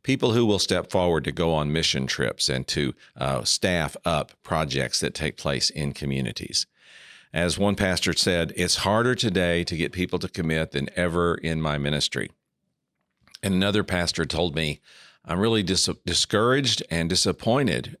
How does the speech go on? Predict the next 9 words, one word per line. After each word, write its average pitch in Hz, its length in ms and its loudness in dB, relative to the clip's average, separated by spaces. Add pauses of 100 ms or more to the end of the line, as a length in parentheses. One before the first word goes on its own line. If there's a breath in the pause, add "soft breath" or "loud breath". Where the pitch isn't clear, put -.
at 85 140 -4
the 78 100 0
low 95 320 2
level 98 420 2
of - 160 -2
commitment 82 420 -4
that - 140 -6
people 78 320 -4
have 64 440 -2